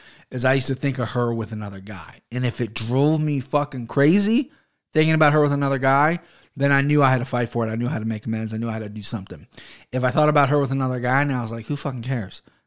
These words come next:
Then I knew it was over. That's just a little trick I did, right? Um, and, uh,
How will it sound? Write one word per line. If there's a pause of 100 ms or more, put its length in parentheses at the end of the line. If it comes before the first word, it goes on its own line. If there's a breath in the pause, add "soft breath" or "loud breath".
(120)
Then
I
knew
it
was
over. (280 loud breath)
That's
just
a
little
trick
I
did,
right? (480 loud breath)
Um, (240)
and,
uh,